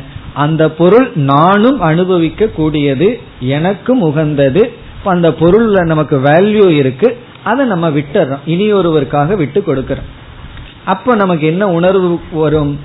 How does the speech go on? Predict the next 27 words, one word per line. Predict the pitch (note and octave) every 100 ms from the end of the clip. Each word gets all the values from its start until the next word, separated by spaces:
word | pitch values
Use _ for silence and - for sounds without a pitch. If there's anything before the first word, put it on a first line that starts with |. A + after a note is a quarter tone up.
| -
அந்த | D#3 D#3 D#3
பொருள் | D#3 E3+ G3+ F#3
நம்ம | D#3+ D#3+
விட்டு | D3 D3 G3+ -
போனவுடன் | D#3 E3+ D#3+ D3 C3+ C3+ C3+ - - -
தியாகம் | D3+ D3 F3+ G3 G3+ G3
செய்தோங்கிற | E3 D#3 D#3 D#3+ F3+ G#3 G3 F3+
ஒரு | E3 C#3+
உணர்வு | D3 F3 F#3 F#3 D#3
வரும். | D3+ F3 B3 - - - -
அதனால | C3+ D3+ F3+ F#3 G#3 A#3
வர்ற | G#3+ F3 E3
சந்தோஷம் | - D#3 F#3+ G3+ F3 E3
இருக்கே, | D#3 C#3 F3+ C3 - - - - -
அதை | C#3+ C#3+ C3+
சாப்பிட்றதை | D3 F3+ - G3 F3+ F3+ E3+
விட | F#3 A3
நூறு | D#3 F3 G3+ F#3+
மடங்கு | D#3 D3 F3+ G3
அதிகமான | C3+ D#3 E3+ D3+ C#3+ G3
சந்தோஷம். | C3+ C3+ B2+ - - - - - - - -
அதை | C#3 C3
அனுபவிச்சு | C#3+ F#3+ G#3 F#3+ F#3+ D3
பார்த்தோம்னா | D3 D3+ E3+ D#3 D3 C#3
தான் | F#3 D#3
நம்ம | C#3+
உணர்வோம். | B2+ C#3 C#3 B2